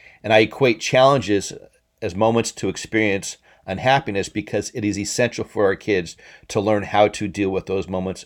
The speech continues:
of unhappiness. You can certainly be a safety net, but to deny our kids and yourself the chance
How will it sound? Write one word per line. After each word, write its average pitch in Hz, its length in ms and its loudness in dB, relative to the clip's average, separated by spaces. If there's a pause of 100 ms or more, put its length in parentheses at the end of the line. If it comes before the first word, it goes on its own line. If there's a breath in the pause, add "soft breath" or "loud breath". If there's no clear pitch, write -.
of 90 120 -6
unhappiness. 87 680 -8 (520 loud breath)
You 104 80 -6
can 117 140 0
certainly 156 260 4
be 110 160 2
a 104 60 6
safety 123 360 -2
net, 80 260 -4 (380 soft breath)
but 104 180 4
to - 60 -16
deny 120 480 2
our 123 220 4
kids 107 360 2
and 90 100 -4
yourself 170 540 0
the 123 80 -8
chance 139 580 -4